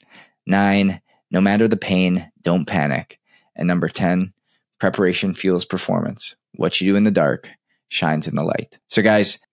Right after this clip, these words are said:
no matter wh-, if you're choosing to run a marathon or not, no matter if you're choosing to do something physically challenging or not, remember that we're not necessarily talking about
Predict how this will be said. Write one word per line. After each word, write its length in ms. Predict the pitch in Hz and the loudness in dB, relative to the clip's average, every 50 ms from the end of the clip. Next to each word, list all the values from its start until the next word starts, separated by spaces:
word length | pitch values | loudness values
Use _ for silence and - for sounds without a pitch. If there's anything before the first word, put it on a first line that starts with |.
| - | 0
no 80 | 113 117 | 2 2
matter 340 | 127 131 127 127 120 113 110 | 4 4 4 4 4 4 2
wh-, 80 | - | 2
if 160 | - 104 - - | 0 -2 0 2
you're 240 | 101 95 90 78 | 2 2 2 0
choosing 340 | - - - 120 113 101 107 | -2 0 0 2 2 4 4
to 60 | 104 | 4
run 140 | 104 101 101 | 4 4 4
a 40 | 95 | 4
marathon 380 | 98 95 92 90 - 95 92 90 | 4 2 2 0 0 0 0 0
or 80 | 90 | 2
not, 380 | 90 82 82 82 80 80 - _ _ _ _ _ _ | 2 2 0 0 0 -2 -6 _ _ _ _ _ _
no 100 | - 101 | -2 0
matter 280 | 98 101 101 101 104 101 | 2 2 2 4 2 2
if 160 | 95 - - | 2 0 0
you're 260 | 98 95 92 90 87 - - | 2 2 2 2 0 -2 -2
choosing 360 | - 110 110 98 107 101 95 | 0 2 2 4 2 0 0
to 380 | - - 98 92 87 82 82 - - - _ _ - - | 0 0 2 2 2 2 -2 -4 -10 -20 _ _ -8 -2
do 160 | 92 113 110 | 0 2 2
something 640 | 107 - 113 107 101 - 110 107 104 104 95 - - - - - _ - - - | 2 2 2 0 0 2 2 4 4 2 2 -2 -6 -18 -20 -20 _ -20 -20 -8
physically 480 | - - 123 117 107 117 - - 113 107 | -2 0 2 2 2 2 2 2 2 2
challenging 480 | - - 107 98 101 101 98 101 104 104 | 4 2 2 2 2 2 2 2 2 2
or 100 | 107 101 | 4 4
not, 380 | 90 78 73 73 82 - - _ _ _ _ _ _ _ _ _ - | 2 2 2 0 -2 -6 -12 _ _ _ _ _ _ _ _ _ 0
remember 480 | 98 95 95 95 92 90 80 80 80 | 0 2 2 2 2 2 2 2 2
that 180 | 80 87 82 - - _ _ _ _ _ _ - | 2 2 0 0 -2 _ _ _ _ _ _ -2
we're 120 | 101 101 | 0 2
not 220 | 107 113 110 - | 4 2 2 2
necessarily 580 | 107 104 101 - 98 92 - 98 92 90 90 87 | 0 0 0 0 0 0 2 4 4 4 2 2
talking 540 | - - 90 85 87 - 90 78 69 65 - - | 0 0 0 0 0 0 0 0 0 -2 -4 -4
about 500 | 90 80 71 82 76 73 73 - - | -4 0 0 2 2 2 0 -2 -6